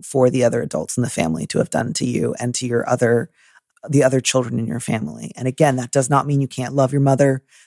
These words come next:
That doesn't mean she can't love you. That doesn't mean she couldn't have been a good parent to you in a lot of <laughs> other ways. But that was wrong, deeply wrong. Um, and she needs to feel guilty about it, in part so that she never does that again.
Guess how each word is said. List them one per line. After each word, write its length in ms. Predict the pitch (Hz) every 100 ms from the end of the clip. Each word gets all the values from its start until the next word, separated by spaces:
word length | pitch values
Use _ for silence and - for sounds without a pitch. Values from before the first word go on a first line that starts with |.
| -
That 80 | 127
doesn't 180 | 120
mean 120 | 131 127
she 100 | -
can't 260 | 139 123
love 200 | 127 117
you. 440 | 123 139 135 139 - _ _
That 80 | -
doesn't 200 | 131 127
mean 160 | 131 123
she 260 | - 123 _
couldn't 280 | 151 139 123
have 140 | 123
been 120 | 127
a 60 | 117
good 220 | - 117
parent 280 | - 127 -
to 100 | 139
you 80 | 131
in 60 |
a 60 | 120
lot 160 | 117 131
of 80 |
<laughs> 40 | -
other 140 | 143
ways. 540 | 123 135 123 113 - - _ _ -
But 140 | 127
that 140 | 127 139
was 220 | 139 147
wrong, 240 | 113 107 _ _ _ -
deeply 300 | 156 147 117
wrong. 300 | - - 180 _ _ _ _ 139
Um, 260 | 110 104 -
and 160 | 123 -
she 140 | 127
needs 380 | 131 143 160 -
to 120 | 120
feel 220 | - 117
guilty 340 | 113 110 - 98
about 300 | - 110 117
it, 140 | -
in 160 | - 117
part 320 | - 143 127
so 140 | -
that 100 | 120
she 160 | - 131
never 300 | 117 120 131
does 200 | 117 117
that 140 | 117
again. 420 | - - 104 -